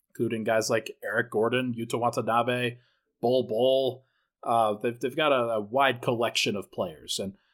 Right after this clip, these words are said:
I think there's, there's gonna be some interesting pieces that, that go in and out of there. Um, but what do they do specifically on, on the offensive end that Denver can prepare for defensively?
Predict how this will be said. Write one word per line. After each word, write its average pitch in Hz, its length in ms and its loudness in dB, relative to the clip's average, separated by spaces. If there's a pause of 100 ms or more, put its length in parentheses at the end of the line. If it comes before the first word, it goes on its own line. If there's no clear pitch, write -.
(260)
I 123 140 2
think 117 340 -4
there's, 113 440 -2
there's 104 200 -2
gonna 120 200 0
be 123 180 -2
some 135 260 -4
interesting 135 540 -6
pieces 131 480 0
that, 107 320 -2
that 110 180 -10
go 110 200 -2
in 107 100 -2
and 104 140 -6
out 104 180 -4
of 95 60 -4
there. 123 260 2 (680)
Um, 110 360 -6 (1040)
but 165 100 6
what 240 160 6
do 262 60 0
they 220 120 8
do 165 280 -2
specifically 131 760 0
on, 123 240 2
on 120 160 -2
the 117 160 0
offensive 117 500 4
end 113 220 0
that 110 160 -4
Denver 120 240 2
can 117 160 -4
prepare 113 400 0
for 110 200 0
defensively? 98 680 -6